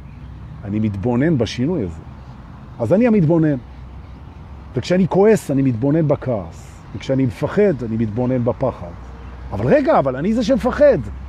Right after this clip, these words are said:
לא, זה האגו שלי. האגו שלי חווה.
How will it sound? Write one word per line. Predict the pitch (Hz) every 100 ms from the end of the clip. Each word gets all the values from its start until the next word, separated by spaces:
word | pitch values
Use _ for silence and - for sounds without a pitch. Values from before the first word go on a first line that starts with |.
| 101
לא, | 101 104 113 208 269 - - - - - -
זה | 101 160 185
האגו | 160 135
שלי. | - 101 101 - - - - - - - - - - - - -
האגו | 107 175 226 226
שלי | 220 208
חווה. | - 139 113 107